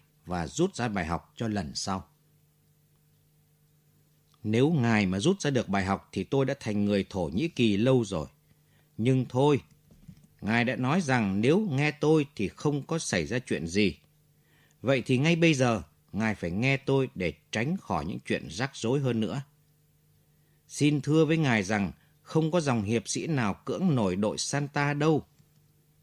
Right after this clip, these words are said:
Đối với đội này, tất cả các hiệp sĩ giang hồ chỉ đáng giá hai xu. Mà hình như tôi đã nghe có tiếng những mũi tên rít bên tai rồi đấy."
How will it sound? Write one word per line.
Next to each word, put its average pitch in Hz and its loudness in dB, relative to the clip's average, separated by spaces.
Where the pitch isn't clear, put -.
Đối 127 2
với 165 0
đội 92 -2
này, 87 -4
tất - -6
cả 85 -2
các 139 -8
hiệp 90 -2
sĩ - -6
giang 127 -2
hồ 101 0
chỉ 87 -4
đáng 107 -4
giá 143 -2
hai 110 -2
xu. 131 2
Mà 90 -6
hình 82 -4
như 104 -4
tôi 117 0
đã 98 -2
nghe 117 0
có 120 -8
tiếng 131 -2
những 120 -2
mũi 139 -2
tên 127 2
rít 180 -2
bên 123 0
tai 127 2
rồi 90 -2
đấy." 123 -2